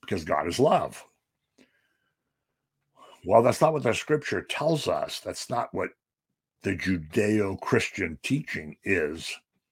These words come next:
over all of this time, starting at the very beginning of Torah.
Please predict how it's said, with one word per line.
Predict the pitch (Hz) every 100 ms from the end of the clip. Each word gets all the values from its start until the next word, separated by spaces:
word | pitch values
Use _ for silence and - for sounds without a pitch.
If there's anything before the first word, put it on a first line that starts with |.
| _ _ _
over | 113 139 107 90 82 82 - _
all | - 85 82
of | 80 65
this | 82 - - _
time, | - 113 127 127 76 71 90 - _ _ _ _ _ _ _ _ _ _ _ _ _ _ _ _ _ _ _ _ _ _ _ _ -
starting | - 101 98
at | 95
the | 90
very | 82 95 92
beginning | 87 85 87 95 98 127 135 80 71
of | -
Torah. | - - -